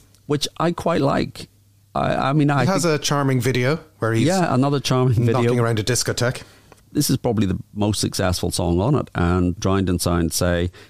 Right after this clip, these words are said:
Speaker 1: "It bubbles into life with the synthesized stabs and a slinky funk bass line before Ringo falls repeatedly on his face like a drunken man trying to climb down from a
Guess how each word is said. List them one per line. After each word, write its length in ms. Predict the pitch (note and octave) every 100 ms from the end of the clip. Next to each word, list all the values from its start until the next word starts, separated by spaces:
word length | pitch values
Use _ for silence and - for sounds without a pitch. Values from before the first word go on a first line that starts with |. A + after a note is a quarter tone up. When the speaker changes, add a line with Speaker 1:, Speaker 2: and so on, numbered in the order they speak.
| -
Speaker 1:
"It 60 | - -
bubbles 340 | C3 C#3+ C3
into 240 | G#2 G#2 F#2+
life 320 | F2 F2+ -
with 120 | E2+ - -
the 280 | E2 E2 E2+
synthesized 720 | - A#2 - - G2 F2+ E2+
stabs 520 | - E2+ E2+ F2+ E2+
and 80 | D#2
a 40 |
slinky 480 | D#2 - B2+ B2 A2
funk 420 | - - F#2+ -
bass 280 | F2+ E2+ -
line 220 | E2+ E2+
before 320 | D#2+ - E2
Ringo 320 | E2 A2 G#2+ G2
falls 440 | - F#2 F#2 F2
repeatedly 460 | F2+ F#2+ F#2 E2+ D#2+
on 140 | D#2+
his 120 | E2
face 360 | - D#2 E2 -
like 140 | E2
a 40 | E2
drunken 460 | D#2 F2+ F#2+ E2+
man 320 | D#2+ D#2+ D#2+ D#2+
trying 260 | E2 D#2+
to 80 | -
climb 400 | - E2 D#2+ E2
down 300 | D#2+ D#2+ D#2+
from 240 | - D#2+
a 140 | C#2+